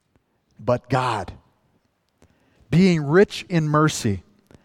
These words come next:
because of the great love with which he loved us, even when we were dead in our trespasses, made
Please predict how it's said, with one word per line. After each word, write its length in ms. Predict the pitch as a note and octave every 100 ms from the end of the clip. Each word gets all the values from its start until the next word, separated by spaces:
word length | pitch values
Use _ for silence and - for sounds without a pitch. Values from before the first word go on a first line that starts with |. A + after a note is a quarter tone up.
| _ _
because 420 | C3+ C#3+ - F3
of 120 | F3 C#3+
the 100 | C#3+
great 520 | A#2 D3 G3+ A3+ -
love 440 | C#3 D3+ C#3 A#2
with 280 | B2 C3 -
which 300 | C3+ C3+ -
he 160 | - C#3
loved 380 | B2 B2 G#2+ G#2+
us, 400 | G2 - - - _ _ _ _ _ _
even 480 | A#3+ C#4+ A#3 G#3+ F3+
when 280 | B3+ D4+ C4+
we 120 | G3
were 140 | D3
dead 320 | C3 C3+ A#2+
in 180 | - C#3+
our 120 | C#3
trespasses, 840 | A#2+ C3+ A2+ - A2 G2 - F#2+ - - - - - -
made 560 | B2+ D#3 G#3+ A#3 A#3